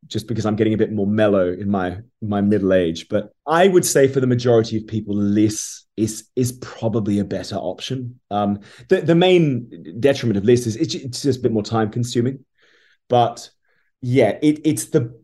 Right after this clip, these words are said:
the best way to train the heart, the cardiovascular system, is through low intensity, steady state cardio, thirty to sixty minutes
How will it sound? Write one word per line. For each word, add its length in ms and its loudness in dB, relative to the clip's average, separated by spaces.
the 140 0
best 480 2
way 160 4
to 100 -2
train 400 0
the 80 2
heart, 720 -4
the 80 -2
cardiovascular 760 -4
system, 420 -6
is 180 -2
through 560 2
low 360 6
intensity, 460 -2
steady 260 -4
state 260 -6
cardio, 440 -4
thirty 300 4
to 100 0
sixty 340 -6
minutes 500 0